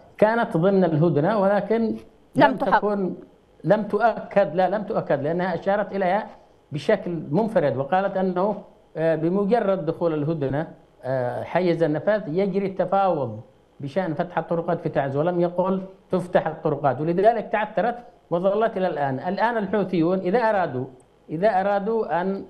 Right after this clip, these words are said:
Speaker 1: آه، آه، يعطوا هذه ال-، آه، هذا ال-، ال-، الحكم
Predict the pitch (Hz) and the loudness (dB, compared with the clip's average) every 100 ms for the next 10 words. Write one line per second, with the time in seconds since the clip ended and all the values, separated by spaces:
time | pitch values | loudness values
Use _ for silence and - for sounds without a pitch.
0 | - 143 143 131 127 120 120 120 - 143 | -8 -2 0 0 -2 -4 -6 -8 -8 -2
1 | 127 120 - 151 160 165 165 139 190 208 | -2 0 0 0 -2 0 0 2 2 0
2 | 165 160 165 135 139 131 123 123 - - | 0 2 2 0 -2 -2 -4 -8 -12 -20
3 | _ 123 139 151 185 180 156 131 123 123 | _ -6 0 2 2 2 0 -2 0 -2
4 | 117 110 117 120 110 - 190 - 113 | -2 -6 -6 -4 -6 4 4 4 -2